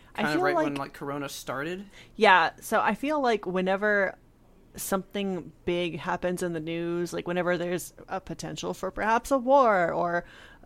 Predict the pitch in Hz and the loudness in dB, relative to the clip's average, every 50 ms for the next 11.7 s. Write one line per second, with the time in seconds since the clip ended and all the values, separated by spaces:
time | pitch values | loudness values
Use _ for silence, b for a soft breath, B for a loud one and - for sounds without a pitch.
0 | - - - 180 180 196 185 185 196 233 269 254 311 349 392 302 226 196 196 - | -12 -6 -4 -2 0 0 0 0 -2 -2 0 4 6 8 8 8 8 6 4 0
1 | 190 - - - 220 202 190 185 180 175 165 - - 185 170 175 151 165 156 156 | -4 -4 0 2 2 4 4 2 0 -2 -4 -4 -4 -2 -2 -2 -2 -2 -2 -2
2 | 165 160 151 147 147 151 139 - 147 - 170 165 - 165 165 170 165 156 151 120 | -2 -4 -4 -4 -4 -4 -6 -6 -4 -4 -2 -2 0 0 0 -2 -2 -4 -8 -12
3 | - - - - - - _ _ - - _ - - - - - 190 170 - 180 | -14 -20 -20 -20 -20 -20 _ _ -20 -20 _ -20 -20 -8 -4 -2 -2 -2 -2 -2
4 | 185 185 214 214 - - - 180 185 180 165 - 151 - - 180 165 - 165 - | -2 -2 -2 -2 -2 -4 -4 -4 -4 -4 -6 -8 -10 -8 -6 -6 -6 -8 -10 -12
5 | - 175 165 - 175 170 175 180 180 175 - 180 175 175 180 - - 196 175 175 | -10 -12 -10 -8 -8 -8 -8 -8 -10 -8 -4 -2 -2 -2 -2 -4 -4 -4 -2 -2
6 | 175 170 165 170 165 160 165 190 180 - 175 190 208 254 240 220 220 208 214 214 | -2 -2 -2 -2 -2 -2 -2 -2 -2 -4 -2 2 4 6 8 8 6 6 4 0
7 | - - 247 226 220 240 220 214 226 214 190 170 190 214 220 226 226 214 208 - | 0 0 0 0 0 0 -2 -2 -2 -2 -2 -2 -2 -2 0 0 0 -2 -4 -6
8 | - - - 220 262 269 247 233 247 226 - 233 226 240 254 - - 233 214 - | -8 -6 -4 -2 0 0 0 0 -2 -4 -2 -2 -4 -4 -4 -4 -2 -4 -2 -2
9 | 208 208 - 233 214 226 - - 233 214 214 233 220 226 226 - 269 262 262 269 | -4 -4 -2 -2 -2 -2 -4 -8 -6 -4 -4 -4 -2 -2 0 0 0 2 2 0
10 | 262 - 302 302 311 302 285 - - 320 330 311 - - 339 339 349 349 339 - | 0 0 -2 -2 -2 -2 -4 -2 -2 -2 -2 -2 0 0 0 0 0 -2 -6 -6
11 | - 349 349 320 320 311 269 254 233 220 185 175 180 180 | -6 -6 -4 -4 -4 -2 -2 0 0 0 0 0 0 0